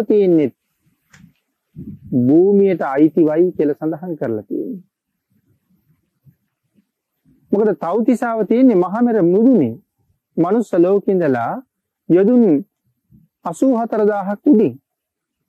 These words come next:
චාතුම් මහා රාජිකේ ඉඳලා යොදුන් හතළිස් දෙදාහක් උඩින්.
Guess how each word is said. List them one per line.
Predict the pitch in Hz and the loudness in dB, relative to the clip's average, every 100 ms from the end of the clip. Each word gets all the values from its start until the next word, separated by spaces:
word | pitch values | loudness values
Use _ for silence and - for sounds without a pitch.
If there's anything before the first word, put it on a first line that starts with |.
| _ _ _ _ _ _ - - - - - _ _ _ _ _ _ - | _ _ _ _ _ _ -20 -20 -20 -20 -20 _ _ _ _ _ _ -12
චාතුම් | 180 202 220 254 | -8 -8 -4 -4
මහා | 214 185 208 | -4 -6 -6
රාජිකේ | 214 196 180 - 175 | -4 -6 -6 0 0
ඉඳලා | 156 139 131 117 113 _ _ _ | 0 -2 -6 -6 -10 _ _ _
යොදුන් | 190 185 196 | 0 0 0
හතළිස් | 165 156 160 151 | -2 -2 -2 -2
දෙදාහක් | 139 143 175 196 196 - | -2 -2 -2 -4 -8 -2
උඩින්. | 180 190 | 0 0